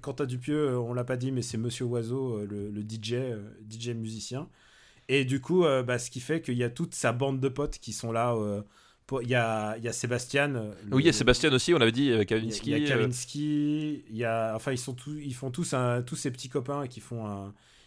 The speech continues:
Speaker 1: qui font un guest. C'est le meilleur rôle de Jonathan Lambert.
Speaker 2: C'est, c'est, ah, c'est, c'est le, le meilleur rôle de Jonathan Lambert, ouais. Même s'il est excellent dans Réalité aussi, d'ailleurs.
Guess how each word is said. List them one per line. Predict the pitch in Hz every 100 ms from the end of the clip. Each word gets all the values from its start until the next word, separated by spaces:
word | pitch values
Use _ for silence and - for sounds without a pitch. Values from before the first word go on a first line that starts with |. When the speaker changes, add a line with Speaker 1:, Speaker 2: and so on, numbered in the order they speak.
| _
Speaker 1:
qui | -
font |
un | 135
guest. | 160 208 -
C'est | -
le | 160
meilleur | 156 180 180
rôle | 175 170
de | 151
Jonathan | 143 139 131 131
Lambert. | 120 113 160 - - - -
Speaker 2:
C'est, | - - 151 160
c'est, | - 185
ah, | 143
c'est, | 135 - 151
c'est | -
le, | 147 143
le | 135
meilleur | 196 165 135
rôle | 135
de | 131
Jonathan | 120 117 -
Lambert, | 104 101 -
ouais. | - -
Même | 135 170
s'il | 135
est |
excellent | 135 - 143
dans | 135
Réalité | 123 127 120 120
aussi, | -
d'ailleurs. | 110 98 92